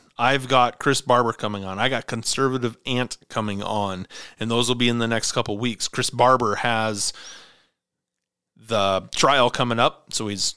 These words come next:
still trying to get money for his legal fees. The, the country of Canada is coming down even harder on him now, and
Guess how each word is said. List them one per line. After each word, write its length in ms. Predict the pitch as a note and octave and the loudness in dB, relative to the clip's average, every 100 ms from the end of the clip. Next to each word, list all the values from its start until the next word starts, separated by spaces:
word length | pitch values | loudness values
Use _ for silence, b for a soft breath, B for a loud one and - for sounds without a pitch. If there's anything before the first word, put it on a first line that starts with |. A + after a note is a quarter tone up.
| _ _ | _ _
still 420 | - - B2+ C#3 | -4 -2 2 2
trying 300 | C3+ C#3+ B2+ | 2 0 0
to 60 | B2 | -2
get 140 | B2+ | -2
money 320 | A#2+ A#2+ B2+ | 0 0 0
for 800 | B2 - A#2 A2+ A#2 A2+ A2+ A2 - | -2 -4 -4 0 2 2 2 0 -4
his 260 | - A#2 G#2 | -8 -6 -2
legal 320 | C3 C3+ B2+ | 0 2 0
fees. 540 | - C3 C3+ C3+ C3+ - B B B | -2 -2 0 -2 -4 -8 B B B
The, 520 | A#2 G#2+ G2+ G2 F#2+ C#2+ - _ _ _ _ | -8 -4 -4 -6 -8 -12 -20 _ _ _ _
the 120 | A#2+ | -10
country 840 | G#2 - - E3+ D#3+ C3+ A#2+ C3 - _ | -10 -10 -4 -4 -2 -2 -2 -4 -8 _
of 180 | A#2 G#2+ | -6 -4
Canada 540 | - A2+ F#2+ G2 A#2+ - B B | -4 -6 -6 -6 -8 -8 B B
is 180 | B2 A2 | -6 -4
coming 400 | - C#3+ B2 A#2+ | -2 -2 -2 -2
down 320 | A#2 A#2 A2+ | 0 0 0
even 240 | A#2+ A#2 G#2+ | -4 -6 -6
harder 560 | - - E3+ B2 G#2+ | -4 2 4 4 0
on 140 | G#2 G2+ | -2 -4
him 180 | A2+ G2 | -8 -8
now, 320 | G2 B2 E3 B B B B | -6 -6 -6 B B B B
and 640 | A2+ A2+ A2+ A2+ A2+ G#2+ | -4 0 0 0 -4 -8